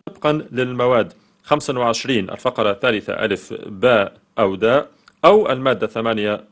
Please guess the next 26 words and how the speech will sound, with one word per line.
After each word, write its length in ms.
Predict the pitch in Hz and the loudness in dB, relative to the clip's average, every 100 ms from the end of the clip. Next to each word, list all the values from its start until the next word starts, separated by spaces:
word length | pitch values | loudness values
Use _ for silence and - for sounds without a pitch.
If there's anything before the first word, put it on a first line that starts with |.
| - | -14
وعشرين 840 | 107 107 104 - 120 110 85 _ _ _ - | -4 -2 -2 -6 -4 -4 -6 _ _ _ -16
الفقرة 440 | - 113 101 110 | -8 -6 -4 0
ألف 220 | 135 - | 0 -2
من 60 | 104 | -6
النظام 320 | 101 101 110 | -4 -2 -2
الأساسي، 580 | 98 98 98 - 151 180 - _ _ - | -2 -8 -10 -6 -8 -8 -14 _ _ -2
كونه 240 | 143 110 | -2 -2
مسؤولا 520 | 98 95 156 160 143 139 _ - | -6 -6 -4 -2 -4 -8 _ -12
حينئذ 500 | 110 107 104 143 151 | -8 -6 -4 -4 -2
عن 240 | 120 139 147 | -2 -2 -4
ما 120 | 127 | -4
يلي. 320 | 117 101 98 - - | -2 -2 -4 -6 -4
أولا، 460 | 165 160 147 147 123 | -2 0 0 -2 -4
القتل 440 | 117 156 156 165 165 _ _ _ - - - _ _ _ _ - | 2 2 2 -2 -4 _ _ _ -20 -20 -20 _ _ _ _ -4
بصفته 540 | 117 127 151 151 135 | -4 0 2 4 2
جريمة 320 | 120 131 139 | 2 2 2
ضد 360 | 120 127 120 107 | 0 0 -2 -2
الإنسانية، 640 | 110 113 113 110 135 143 | -2 -2 -2 -2 2 2
المادة 380 | 113 120 117 110 | 2 0 2 0
سبعة 380 | - 135 131 123 | 2 2 4 4
واحد 280 | 110 - 92 | 4 0 -2
ألف 240 | 101 - | -2 -2
من 60 | 98 | -6
النظام 280 | 92 90 | -4 -4
الأساسي، 600 | 87 90 - 90 - 151 | -4 -8 -6 -4 -2 -2
ضد 500 | 165 98 139 123 165 | -2 0 0 4 2